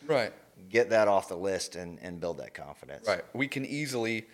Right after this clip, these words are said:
Speaker 1: you know, I don't know that you ever overcome it, but we, you know, we are our own worst enemies. You know, we,
Speaker 2: Mm-hmm.
Speaker 1: we're our,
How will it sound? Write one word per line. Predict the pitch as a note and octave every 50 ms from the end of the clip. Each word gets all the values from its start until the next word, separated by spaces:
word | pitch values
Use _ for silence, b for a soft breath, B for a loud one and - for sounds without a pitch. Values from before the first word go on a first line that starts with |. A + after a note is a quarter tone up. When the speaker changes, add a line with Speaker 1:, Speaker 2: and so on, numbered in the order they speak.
| B B B B B B B B
Speaker 1:
you | B2+ A#2 A2
know, | G#2+
I | A2
don't | A#2+ A#2
know | A#2+ A#2
that | A2 A2 -
you | A2+
ever | G#2+ G#2 G#2 G2+ -
overcome | - A2+ A2 G#2+ G2 - - A2+ G#2+
it, | G2+ - -
but | - - -
we, | F#2+ G#2 G#2+ -
you | -
know, | -
we | F#2 G#2 G#2+
are | - G2+ A#2 A#2+ A2+
our | G2+ G2 G2
own | G2 G2 G2
worst | F#2+ G2 F#2+ - - G#2
enemies. | G2 F#2+ E2+ F2 - - - - _ _
You | - A2+ G#2
know, | G2+ F#2+
we, | G2 F#2+ G2 F#2+ F#2+ F#2+ F#2 F#2
Speaker 2:
Mm-hmm. | F2 E2+
Speaker 1:
we're | F2+ G2+ G2+ G2
our, | F#2+ F#2+ F#2 F#2 F2+ F#2 -